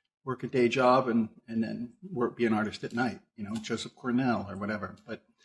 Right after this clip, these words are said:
I think it's, uh, <clears throat> I don't know if it's too many. It's just the, people think there's a guarantee, and, and it's, it sucks. There isn't, you know, there isn't.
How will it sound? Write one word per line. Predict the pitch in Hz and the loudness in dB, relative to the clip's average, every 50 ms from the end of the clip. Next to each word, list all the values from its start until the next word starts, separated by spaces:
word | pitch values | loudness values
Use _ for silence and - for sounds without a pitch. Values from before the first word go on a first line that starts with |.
| - - - - _ _ _ | -20 -20 -20 -20 _ _ _
I | 113 101 | -14 -10
think | _ - 123 110 - | _ -2 -2 0 0
it's, | 120 107 - - - - - | -6 -8 -6 -6 -8 -4 -2
uh, | 131 117 113 110 107 98 - - _ _ _ _ _ _ | 0 2 2 2 0 -2 -6 -12 _ _ _ _ _ _
<clears throat> | _ _ _ _ _ _ - | _ _ _ _ _ _ 2
I | - | 6
don't | - 143 139 180 - 247 | 6 6 6 2 0 0
know | 226 202 | 0 0
if | 175 139 | 0 0
it's | - - - | -2 -12 -12
too | - - 147 | -4 0 4
many. | 127 127 135 143 135 120 113 - | 4 6 6 4 4 2 0 -2
It's | - 131 131 - | -6 -10 -10 -8
just | - - 135 120 - - - - - _ _ _ _ _ _ _ _ _ _ - - | -4 -2 -2 -2 -2 -6 -12 -18 -20 _ _ _ _ _ _ _ _ _ _ -6 -6
the, | - - _ _ _ _ _ _ _ _ _ _ _ - - _ | -6 -6 _ _ _ _ _ _ _ _ _ _ _ -20 -8 _
people | 190 202 - 180 | -2 2 2 2
think | 175 - 175 156 127 | 6 8 6 6 8
there's | - 139 123 - | 4 2 2 2
a | 120 | 0
guarantee, | - - 131 131 135 135 123 - - - 156 156 151 135 117 | -2 2 4 6 6 6 4 2 -2 0 2 2 4 4 4
and, | 110 110 101 | 2 2 0
and | 120 127 120 - - - - - _ - - | 0 -2 -2 -4 -8 -20 -20 -20 _ -20 -20
it's, | _ - - - - - - 202 | _ -12 -10 -8 -8 -8 -10 -14
it | 180 - | -14 -16
sucks. | - - 190 226 175 - - - | -4 0 2 2 2 0 -4 -16
There | - - 143 156 | -8 2 6 6
isn't, | 196 190 220 - - _ _ _ _ _ _ _ _ _ _ | 6 6 6 -6 -8 _ _ _ _ _ _ _ _ _ _
you | - 120 | 0 4
know, | 123 143 170 - - _ _ _ _ _ _ _ _ - _ - | 4 4 4 2 -2 _ _ _ _ _ _ _ _ -20 _ -2
there | 131 | 0
isn't. | - - 123 107 98 - | 0 0 -4 -4 -4 -8